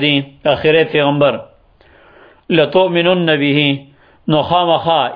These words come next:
ایمان براوړی تاسو په هغه باندې، ولتنصرنه، او خامخا مدد به کوئ د هغه.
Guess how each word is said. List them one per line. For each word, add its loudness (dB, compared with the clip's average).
ایمان 0
براوړی 2
تاسو 0
په 2
هغه 0
باندې، 0
ولتنصرنه، 2
او 4
خامخا 0
مدد 0
به 2
کوئ 4
د 2
هغه. 2